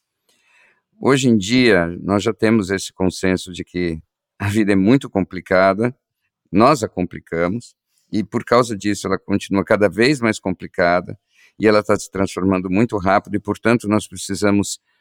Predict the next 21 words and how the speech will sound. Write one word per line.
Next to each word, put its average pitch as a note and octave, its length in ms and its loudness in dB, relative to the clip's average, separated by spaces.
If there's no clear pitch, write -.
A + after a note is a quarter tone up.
nos G2+ 240 -2
tornar G2 560 2
aprendiz-, A2+ 920 -2
aprendizes A2 840 -2
eternos. - 760 -6
Nós G#2 200 -2
precisamos A2 760 -2
ser G2 300 2
estudantes A#2 880 0
constantes G#2+ 840 0
de G2 100 -4
nós G#2+ 260 2
mesmos G2+ 520 -2
e G#2 60 -8
de G2 100 -10
todos G#2 260 -4
os G2+ 140 -8
desafios G2+ 460 -2
da G#2+ 100 2
vida. E2+ 280 -4
Então, C#3 320 2